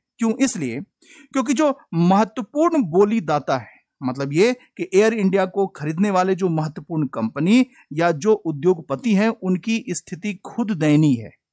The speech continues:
तो ऐसी स्थिति में नया बोलीदाता वह आएगा और एयर इंडिया को खरीदेगा, यह फिलहाल संभव नहीं लग रहा है। उसके बाद अगर हम एयर ट्रैफिक की स्थिति देखें तो ठीक है, मई की तुलना में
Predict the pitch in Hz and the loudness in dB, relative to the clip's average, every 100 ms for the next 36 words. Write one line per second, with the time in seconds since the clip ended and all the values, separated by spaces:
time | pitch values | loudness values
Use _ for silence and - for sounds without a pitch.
0 | _ _ _ _ - - 277 254 190 196 | _ _ _ _ -20 -6 -4 -2 0 2
1 | 320 302 202 - 190 147 160 110 120 196 | 0 -2 -4 -6 -6 -6 -4 -2 -2 -2
2 | 240 _ _ - 143 151 208 269 170 160 | -4 _ _ -4 0 2 2 0 -2 0
3 | 208 233 156 123 160 220 226 - 151 151 | 2 2 0 0 0 0 -2 -4 -4 -2
4 | 131 165 214 214 220 220 - 170 - 170 | 0 2 2 2 2 2 0 -2 -2 -4
5 | 175 165 160 156 151 - 151 170 208 156 | -2 -2 -2 -4 -8 -8 -6 0 0 0
6 | 156 - _ _ 233 254 - 185 185 214 | -4 -8 _ _ -4 -4 -4 -2 -2 -2
7 | - 170 180 180 165 120 101 82 - - | -2 0 2 2 2 0 -4 -14 -18 -20
8 | _ _ - 147 208 196 208 - 175 196 | _ _ -8 -6 0 2 0 -2 0 0
9 | 196 180 190 185 175 147 262 233 202 190 | 0 -2 -2 -2 -6 -4 -4 -4 -6 -6
10 | 180 143 117 131 - _ _ _ - - | -6 -6 -4 -4 -6 _ _ _ -8 -2
11 | 277 180 123 - _ _ 143 143 175 269 | -2 -2 -10 -16 _ _ -4 0 0 0
12 | 254 240 175 156 131 135 156 247 | -2 -4 -4 -4 -2 -2 0 -2